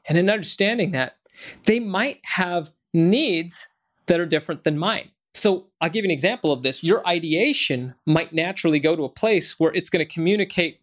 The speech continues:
different ideas. And what we're searching for is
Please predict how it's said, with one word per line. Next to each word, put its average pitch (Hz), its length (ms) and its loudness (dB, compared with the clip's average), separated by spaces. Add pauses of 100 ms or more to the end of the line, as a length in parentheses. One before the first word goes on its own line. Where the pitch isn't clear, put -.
(120)
different - 460 -2
ideas. 151 640 -2 (380)
And 180 280 0
what 190 240 0
we're 170 140 0
searching - 580 0
for 131 460 0 (300)
is 180 360 2